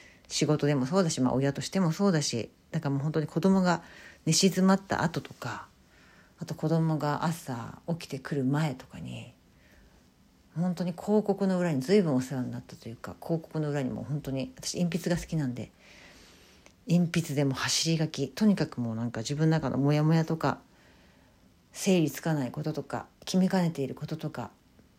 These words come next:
もうとにかくうわーって書きまくるみたいな。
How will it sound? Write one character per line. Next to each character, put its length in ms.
も 60
う 20
と 120
に 80
か 60
く 60
う 60
わ 100
ー 580
っ 40
て 200
書 140
き 140
ま 160
く 180
る 120
み 80
た 120
い 80
な。 100